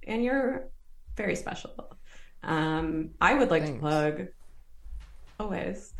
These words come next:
Speaker 1: I would like to plug, uh, assuming that this comes out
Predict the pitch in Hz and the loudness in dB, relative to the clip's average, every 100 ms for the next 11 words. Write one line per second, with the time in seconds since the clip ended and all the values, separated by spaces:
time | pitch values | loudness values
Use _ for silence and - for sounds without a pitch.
0 | - - - - - 214 294 311 196 190 | -4 -4 -6 -8 4 6 8 8 4 2
1 | - 214 190 185 208 220 - - 196 196 | 2 6 10 10 8 4 2 6 10 10
2 | 196 214 214 247 349 480 381 240 240 214 | 8 6 2 8 12 12 12 12 10 4
3 | 214 - - 208 196 185 170 - - 185 | 2 -4 2 6 6 4 -2 -2 6 10
4 | 208 156 156 156 - | 10 10 6 4 0